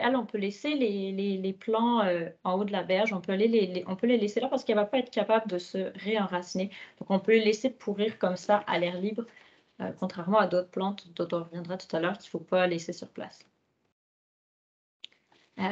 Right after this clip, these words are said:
ensuite, on va passer donc au roseau commun.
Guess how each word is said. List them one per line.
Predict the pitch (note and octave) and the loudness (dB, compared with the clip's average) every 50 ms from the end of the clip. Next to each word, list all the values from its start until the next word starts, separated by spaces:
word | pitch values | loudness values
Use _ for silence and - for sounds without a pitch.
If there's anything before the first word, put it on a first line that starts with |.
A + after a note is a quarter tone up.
| G3 - - - | -2 -4 -6 -4
ensuite, | G3 G3 G3 - - - - | -4 -4 -4 -4 -4 -4 0
on | G#3+ | 0
va | F#3 F3 | 0 0
passer | - F#3 F3 - - | -2 -4 -6 -2 0
donc | G3+ G3 F#3 - - - - | 0 0 0 -2 -10 0 2
au | G#3 G#3 | 4 4
roseau | G3+ G3 F#3 F3+ E3+ G3+ C4 | 4 4 2 2 4 2 2
commun. | B3+ - - A3+ F#3+ F3+ F3 F#3 - | 2 4 4 4 4 6 4 0 -2